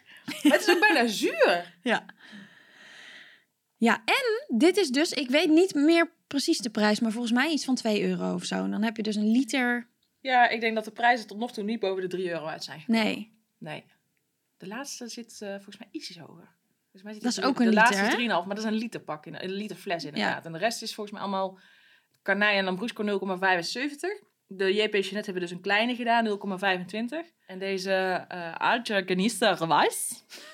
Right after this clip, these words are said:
Speaker 1: is, eh, een liter. Het is zo'n kitschpak ook, dat je als je dit in je glas hebt, dan denk je, "Ja, het klopt ook gewoon wel met het pak."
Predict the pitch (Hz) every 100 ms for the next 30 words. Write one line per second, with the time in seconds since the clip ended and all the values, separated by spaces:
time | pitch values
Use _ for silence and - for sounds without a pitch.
0 | - 214 214 226 208 202 208 202 190 190
1 | 185 220 - 82 - - _ _ _ _
2 | _ _ _ _ 160 - - - - 175
3 | - 214 202 - 165 - 165 160 165 -
4 | 160 165 185 180 165 160 180 214 190 185
5 | 180 170 180 156 - 170 180 180 190 185
6 | 208 220 220 - - -